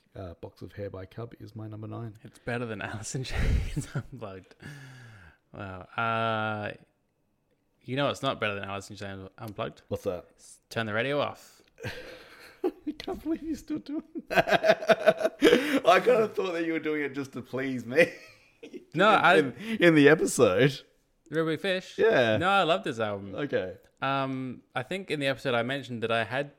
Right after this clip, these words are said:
Speaker 2: this in high school, and I always felt like it was the greatest hits because <laughs> they were all so easy and catchy, and I knew the words to so many of them that I felt like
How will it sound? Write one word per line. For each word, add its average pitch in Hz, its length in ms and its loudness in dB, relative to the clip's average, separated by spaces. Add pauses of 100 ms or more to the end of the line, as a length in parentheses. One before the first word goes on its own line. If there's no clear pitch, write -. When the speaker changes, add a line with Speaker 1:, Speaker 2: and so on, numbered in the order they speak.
(140)
Speaker 2:
this 131 240 -6
in 120 80 -8
high 123 240 -4
school, 107 360 -8
and 113 200 -4
I 113 140 0
always 127 360 -2
felt 117 280 -4
like 110 160 -6
it - 20 -8
was 101 120 -10
the 110 60 -14
greatest 107 320 -6
hits 113 200 -8
because 104 760 -12
<laughs> - 920 -14
they 123 280 -2
were 120 140 -2
all 139 500 -2
so 127 240 -6
easy 123 440 -6
and 113 120 -8
catchy, - 460 -8
and 113 140 -8
I 113 60 -8
knew 123 140 -8
the 123 120 -8
words 120 400 -2
to 110 80 -12
so - 280 -6
many 117 280 -4
of 104 100 -8
them 98 260 -10
that 104 140 -6
I 104 100 -6
felt 113 360 -6
like 104 360 -8